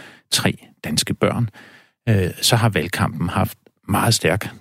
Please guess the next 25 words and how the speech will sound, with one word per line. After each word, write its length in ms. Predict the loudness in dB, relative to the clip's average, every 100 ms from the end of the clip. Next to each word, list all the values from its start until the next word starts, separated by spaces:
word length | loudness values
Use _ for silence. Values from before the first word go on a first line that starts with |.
| -14 0
fokus 440 | 2 2 -2 -4
på 240 | -8 -4
sikkerhed 540 | 0 2 4 4 4 2
og 100 | -2
sikkerhed 520 | -2 -2 -2 -4 -6 -8 _
og 140 | -4 -4 -8 _
sikkerhed. 580 | -2 0 -2 -6 -6 -8 -12 _ -20 _ _ _ _
Og 100 | 0
det 80 | 2
håber 340 | 4 4 4 2
mange, 400 | 2 2 2 2
at 400 | 0 -2 -6 -14 -6
Gotabaya 580 | -2 0 0 2 2
Rajapaksa, 760 | 0 -2 -4 -4 -4 -2 -2 -2
han 280 | -2 -4 0
kan 160 | 2
levere. 500 | 2 0 -2 -4 -6 -6 _ _ -14 -14 -14 -18 -6 -2
Mens 260 | 0 0
den 260 | 0 0 0 -6 2
noget 360 | 4 6 4 -2 -2
dysfunktionelle 880 | 0 0 -2 -2 0 2 2 2 0
koalition, 760 | 0 2 2 2 2 0 -2 -6 -8
der 60 |
har 80 | -4
siddet 400 | -2 0 0